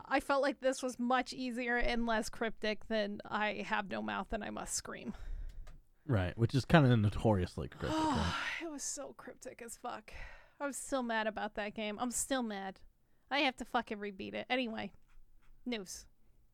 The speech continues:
Speaker 2: News.
Speaker 1: News. We have to talk about this. This is, like, a quick honorable mention, 'cause you sent it to me, and then w-,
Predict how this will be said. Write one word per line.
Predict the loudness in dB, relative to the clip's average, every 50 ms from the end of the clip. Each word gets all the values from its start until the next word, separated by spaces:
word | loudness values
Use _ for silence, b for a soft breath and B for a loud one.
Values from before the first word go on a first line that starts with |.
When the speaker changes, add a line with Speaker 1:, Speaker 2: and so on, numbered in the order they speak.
| _ _ _ _ _ _ _ _ _ _ _ _ _ _ 0 2
Speaker 2:
News. | 4 4 6 6 8
Speaker 1:
News. | 10 12 12 12 12 10 6 -2 -6 -8 -8 -10 -12 -10
We | -6 -2 2 4
have | 6 6 4 4
to | 2 4
talk | 4 4 4 4
about | 2 0 0 0 0 0
this. | -2 -2 -2 -4 -4 -2
This | -2 -2 -2 -2
is, | -4 -6 -4 0
like, | -2 -2 0 0
a | -4 -4
quick | -2 0 2 2 2 0 0
honorable | 0 0 0 2 2 0 0 -2 -2 -4 -2
mention, | -2 -2 -2 -2 -4 -6 -8 -8 -6 -6 -8 b b b b b b b b b
'cause | -2 -2 0 0
you | 4 6 6 6
sent | 6 6 4 2 2 2 0
it | -4 -4 -4 -4
to | -6 -6
me, | -4 -4 -6 -4 -4 -6 -6 -8 -14 -20 -16 -8 -2
and | 0 2 2 2 0 -2
then | -4 -4 -4 -6
w-, | -8 -10 -12 -12